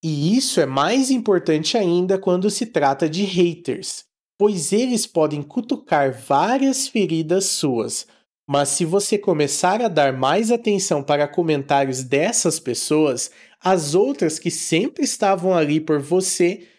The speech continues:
vão começar a se sentir esquecidas. Portanto, use as suas energias com pessoas positivas, com o público que te apoia, e deixe os haters de lado,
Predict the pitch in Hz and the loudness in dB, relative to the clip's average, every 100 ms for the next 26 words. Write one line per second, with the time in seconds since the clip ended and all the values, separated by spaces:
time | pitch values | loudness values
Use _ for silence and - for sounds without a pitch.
0 | _ - 185 262 277 240 220 196 175 165 | _ -10 -4 -4 -4 -2 -2 0 0 0
1 | 175 180 - 190 - 147 147 - 214 208 | -2 -6 -4 -4 -2 -2 -2 -4 -4 -4
2 | - 131 113 - - - _ _ _ _ | -4 -6 -6 -8 -10 -12 _ _ _ _
3 | _ 170 156 156 185 185 139 - - 214 | _ 0 0 0 0 0 -4 -6 -2 2
4 | 269 147 135 - 139 143 139 135 120 135 | 2 0 -2 0 0 0 -2 -2 -4 -4
5 | 202 185 139 - 180 185 175 - 180 175 | -2 0 -2 -4 -4 -2 -2 0 -2 -2
6 | - 214 262 254 277 - - 131 117 117 | -2 0 0 0 -4 -2 -2 0 -2 -4
7 | - - _ _ 202 208 190 240 254 247 | -8 -14 _ _ 2 2 0 0 0 0
8 | 240 233 226 - 269 - 165 170 180 127 | -2 -2 -2 -2 -4 0 2 4 4 2
9 | 117 - _ 214 185 220 247 - 226 156 | -2 -12 _ -2 2 2 2 0 0 2
10 | 160 165 175 165 139 131 240 208 156 156 | 0 0 0 0 -2 -2 0 2 2 2
11 | 160 | 0